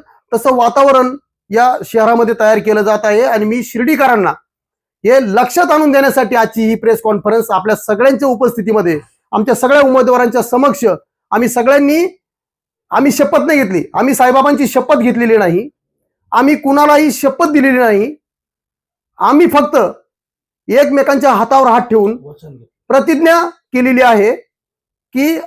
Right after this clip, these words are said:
Speaker 1: आम्ही कोणत्याही आमिषाला, प्रलोभनाला बळी पडणार नाही, कोणत्याही प्रकारच्या षडयंत्रांना आम्ही आमचा बळी देणार नाही, आमच्यातला एकही उमेदवार फुटणार नाही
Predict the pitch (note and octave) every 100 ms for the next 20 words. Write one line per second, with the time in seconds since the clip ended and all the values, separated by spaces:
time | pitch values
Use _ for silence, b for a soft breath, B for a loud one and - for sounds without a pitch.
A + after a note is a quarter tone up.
0 | - - A#3 C4 E4+ E4+ - B3 C4 G#3+
1 | D4+ C#4 D4+ D#4 - - B3+ B3+ G#3+ F3
2 | A3 _ _ _ _ _ - B3 D4+ D4+
3 | C#4 A#3+ F#3 A3 - _ _ - E3+ C#4
4 | D4+ C#4 A#3+ B3 A3 F#3+ G#3+ D4 _ _
5 | _ _ C4 C4 A3+ D#4 D4 E4+ C4+ A#3+
6 | B3 B3+ C4+ C#4 - - C4 D4 C#4+ C4+
7 | A#3+ F#3+ E3 _ _ _ _ A3 B3+ C#4+
8 | D#4 A#3 A3 C4 G3+ B3 A#3+ A#3 A3+ G#3+
9 | F#3+ G#3+ D4 _ _ _ - G3+ A#3 C4+
10 | C#4+ C4+ A#3+ B3+ C#4+ C#4 E4+ F4 - A3
11 | B3 A3+ A3 F3+ D#3+ _ _ _ _ A3+
12 | A#3 D#4 D4 C4+ A3